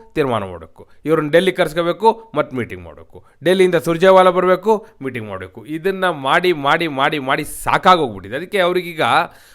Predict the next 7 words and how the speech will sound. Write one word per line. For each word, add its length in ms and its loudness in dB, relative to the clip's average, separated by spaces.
ಒಂದು 340 4
ಸತಿ 300 0
ಎಲ್ಲದಕ್ಕೂ 500 2
ಕೂಡ 220 4
ಫುಲ್ 280 -4
ಸ್ಟಾಪ್ 380 2
ನೀಡುವಂತಹ 600 0